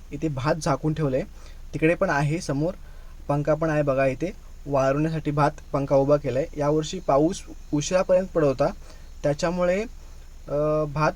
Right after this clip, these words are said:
उशिरा झोडून झालं आणि ते वाळवायचं शिल्लक आहे आणि म्हणून ते तिथे, अ, ठेवलेलं आहे. इकडे मशीन ठेवली आहे बघा, भात झोडणीची मशीन आहे इकडे. त्याचबरोबर आता अंगण सारवलं आईने सकाळीच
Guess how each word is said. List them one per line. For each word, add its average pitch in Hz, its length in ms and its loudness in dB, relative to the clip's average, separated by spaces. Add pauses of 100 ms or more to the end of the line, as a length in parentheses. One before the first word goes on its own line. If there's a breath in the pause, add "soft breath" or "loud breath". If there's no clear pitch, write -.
उशिरा 165 280 4
झोडून 165 220 4
झालं 143 320 4
आणि 139 180 0
ते 160 100 -4
वाळवायचं 139 540 4
शिल्लक 156 340 2
आहे 147 180 2
आणि 135 300 -4
म्हणून 147 280 0
ते 247 280 -4
तिथे, 175 260 -4 (340)
अ, 135 160 0
ठेवलेलं 135 360 0
आहे. 107 180 0
इकडे 135 200 -6
मशीन 135 320 -2
ठेवली 143 200 0
आहे 127 120 2
बघा, 135 140 2 (560 loud breath)
भात 127 140 -2
झोडणीची 131 420 -4
मशीन 131 260 -4
आहे 127 120 -4
इकडे. 127 180 -4 (680 loud breath)
त्याचबरोबर 160 480 2
आता 156 240 2
अंगण 143 320 0
सारवलं 156 400 4
आईने 131 440 0
सकाळीच 151 480 -2